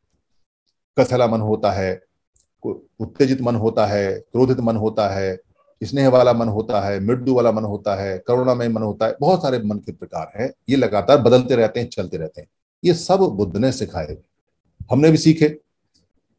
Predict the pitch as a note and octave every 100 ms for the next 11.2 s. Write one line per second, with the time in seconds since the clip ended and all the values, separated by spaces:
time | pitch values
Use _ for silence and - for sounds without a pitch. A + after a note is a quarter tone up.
0 | _ F#3+ G#3+ G#3+ D#3 C#3+ G3 G3 F3 E3
1 | E3 F#3 A#2 A#2 C#3 C3 E3 F3 D3 C3+
2 | C#3 - - C#3 D3 C3 G2 C3+ B2 A#2
3 | A2+ D3 - C3 C#3+ D#3 B2 - C3+ G#2
4 | G#2 - G#2+ G#2 - G2 F#2+ - _ _
5 | _ - C3+ B2+ E3 D3+ C3+ G#2+ G2 G2
6 | G#2 B2 - A#2+ C#3 B2+ C3 C3+ A#2+ C#3+
7 | B2 - A#2 G2 G2+ C3 C3+ G2 G2 G2
8 | - A#2 A2 A2 G#2+ - _ _ _ _
9 | - A#2+ F2 B2+ - G#2+ - - C#3 D#3+
10 | G#2 F2+ F2 A2 A2 G#2+ A#2+ B2+ B2 -
11 | A2